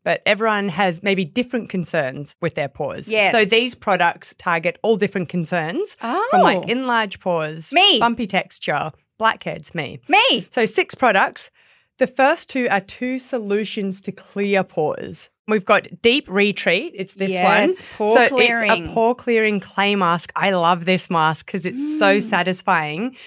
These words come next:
Speaker 1: It's smooth, it's creamy.
Speaker 2: Ooh.
Speaker 1: When you put it on, you wait for it to dry and you can basically see every single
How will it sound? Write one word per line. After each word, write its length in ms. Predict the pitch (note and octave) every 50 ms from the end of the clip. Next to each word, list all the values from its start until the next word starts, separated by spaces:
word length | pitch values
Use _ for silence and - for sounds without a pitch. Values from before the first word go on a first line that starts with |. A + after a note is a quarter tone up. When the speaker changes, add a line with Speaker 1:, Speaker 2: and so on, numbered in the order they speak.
| - - -
Speaker 1:
It's 120 | G3+ G3 -
smooth, 360 | - - A#3+ A#3 A3+ A3+ A3
it's 160 | G3+ - -
creamy. 600 | - - G#3 F#3+ F#3 F#3 F#3 F3 F3 F3 F3 F3 - _ - G3+
Speaker 2:
Ooh. 340 | F#3+ G#3 A#3 A3 F#3 E3+ E3 D#3 -
Speaker 1:
When 140 | G3+ A3 A3+
you 80 | A3
put 220 | F#3+ - - C4 C#4+
it 120 | C#4 G#3
on, 420 | G3 F3+ D#3+ D3+ E3 A#3 D#4 D4+ - _
you 160 | G3 F#3+ F#3
wait 220 | E3+ F3 F3 - -
for 80 | G#3
it 120 | G3 G3 -
to 100 | G3+ F#3
dry 300 | - E3 D#3+ D#3 D#3 E3+
and 240 | - - F#3 F3+
you 60 | F#3 F3+
can 140 | - F3+ D#3+
basically 460 | D#3+ E3+ F3 F3+ - G#3+ - - G3+
see 320 | - - - F3 E3+ F3 - -
every 320 | E3 D#3+ D#3 D#3+ F#3+ F#3
single 560 | F3+ - - - F#3+ F3 F3 F3 E3+ F3 F3